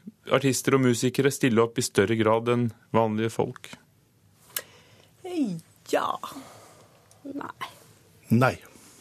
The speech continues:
Speaker 1: Nei. Men, men, eh, hvorfor? Gjette ja.
Speaker 2: Eh, ja, eh, jeg sier ja. Ikke som et krav eller, eh, som et imperativ, men som en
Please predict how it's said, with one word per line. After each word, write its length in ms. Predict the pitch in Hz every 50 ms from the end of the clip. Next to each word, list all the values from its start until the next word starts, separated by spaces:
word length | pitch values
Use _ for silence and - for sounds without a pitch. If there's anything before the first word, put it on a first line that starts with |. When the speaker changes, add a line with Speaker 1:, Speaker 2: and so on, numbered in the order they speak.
| - - - -
Speaker 1:
Nei. 680 | 85 82 82 82 85 87 90 92 90 87 78 69 73 - - - - - -
Men, 220 | 110 113 117 120 117
men, 220 | 117 117 120 117 113
eh, 300 | 113 113 113 113 113 113 104 98 - _ _ - -
hvorfor? 340 | 98 98 - - - - - - - - -
Gjette 320 | - 127 127 - - 110 104
ja. 80 | 117 180 - - - - - - - - - - - - _ _ _ - - -
Speaker 2:
Eh, 320 | - 202 202 202 196 196 180 175 170 - -
ja, 200 | - - 233 311 403 427 403 381 - -
eh, 960 | - - 240 240 247 254 247 254 247 247 247 247 247 240 240 226 226 220 214 - - - - - - - - - - - -
jeg 100 | 226 233
sier 460 | - 262 226 208 202 226 240 240 - _ - 202
ja. 180 | 208 208 226 262 339 - - - - - - - - - - - -
Ikke 240 | 247 - - - 190
som 160 | 185 202 196 226 277
et 80 | 285 - -
krav 460 | - 208 202 202 202 214 226 254 262 233
eller, 460 | 220 208 202 202 202 208 208 208 208
eh, 200 | 208 202 202 196 190
som 200 | - 202 190 185 190
et 220 | 190 - - - -
imperativ, 720 | 190 202 190 - - 185 170 - - - - 262 302 285
men 160 | 269 262 262
som 200 | - 262 247 247 262
en 220 | 269 277 277 277